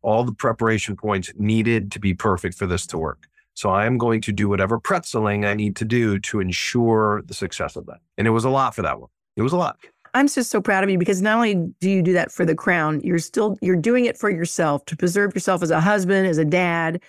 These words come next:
Speaker 2: as a friend, as somebody that's going to live a long life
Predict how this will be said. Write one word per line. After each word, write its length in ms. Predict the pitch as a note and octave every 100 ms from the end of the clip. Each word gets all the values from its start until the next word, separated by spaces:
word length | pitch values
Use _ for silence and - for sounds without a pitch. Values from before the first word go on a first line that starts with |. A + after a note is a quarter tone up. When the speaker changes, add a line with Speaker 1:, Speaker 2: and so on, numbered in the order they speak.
| - -
Speaker 2:
as 380 | F#3+ E3 E3 D#3
a 80 | C#3+
friend, 560 | - A3 F#3+ F#3 F3+
as 400 | - E3 E3 D#3
somebody 260 | - F#3 F3
that's 220 | F3 E3+
going 240 | - F3
to 100 | -
live 160 | E3+ E3+
a 60 | D#3+
long 340 | D#3+ F3+ A3
life 360 | F3+ D#3 E3